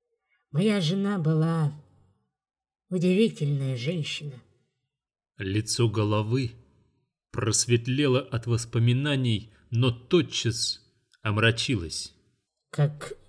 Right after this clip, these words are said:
Speaker 1: бесконечно далеко это время.
Speaker 2: Голова задумалась. Воздух тихо шипел в горле.
Speaker 1: Прошлой ночью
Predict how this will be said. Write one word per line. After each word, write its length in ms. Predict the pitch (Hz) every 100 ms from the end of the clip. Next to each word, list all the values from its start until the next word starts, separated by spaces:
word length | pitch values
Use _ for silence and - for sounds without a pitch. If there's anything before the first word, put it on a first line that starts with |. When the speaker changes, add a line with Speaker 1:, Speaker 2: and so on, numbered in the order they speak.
| -
Speaker 1:
бесконечно 1040 | 123 123 - - 127 123 160 - 151 143
далеко 760 | 127 131 120 123 - 135 117 110 - - - _ _ _ _
это 300 | - 123 131
время. 520 | 120 117 120 110 113 113 - - - - _ _ _
Speaker 2:
Голова 560 | 110 107 110 117 117 131
задумалась. 960 | 120 123 123 120 92 82 78 - - - _ _ _ _ _ _
Воздух 760 | 110 90 123 123 113 127 - - _ _ _
тихо 340 | - 120 - 117
шипел 600 | - 113 - 92 92 90 _ -
в 180 | 98 117
горле. 580 | 120 101 85 80 76 - - - _ _ _ _ _ _
Speaker 1:
Прошлой 500 | 135 135 156 151 165
ночью 760 | 165 185 214 - 156 143 123